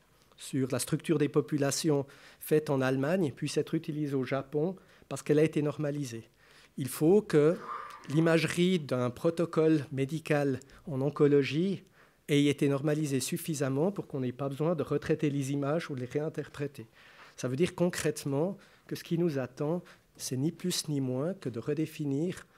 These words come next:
des ontologies, des structures de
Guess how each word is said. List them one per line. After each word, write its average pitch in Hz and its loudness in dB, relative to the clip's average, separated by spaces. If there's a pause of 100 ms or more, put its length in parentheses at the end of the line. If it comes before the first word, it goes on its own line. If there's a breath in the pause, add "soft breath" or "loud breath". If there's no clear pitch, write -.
(640 soft breath)
des 120 -2
ontologies, 156 0
des 123 -4
structures - -4 (400)
de 113 -6